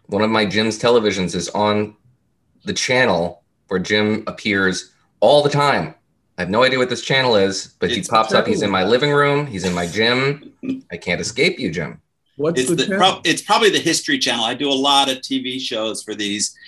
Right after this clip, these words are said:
Speaker 3: History Channel documentaries. One of them is called Mysteries of the Abandoned, about cool abandoned infrastructure around the world, like mining ghost towns and shipwrecks and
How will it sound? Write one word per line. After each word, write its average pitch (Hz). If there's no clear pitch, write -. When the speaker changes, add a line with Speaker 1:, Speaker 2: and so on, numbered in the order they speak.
Speaker 3:
History 120
Channel 104
documentaries. 104
One 113
of 110
them 107
is 95
called 104
Mysteries 147
of 127
the 131
Abandoned, 117
about 107
cool 139
abandoned 113
infrastructure 101
around 95
the 98
world, 92
like 87
mining 117
ghost 104
towns 95
and 82
shipwrecks -
and 80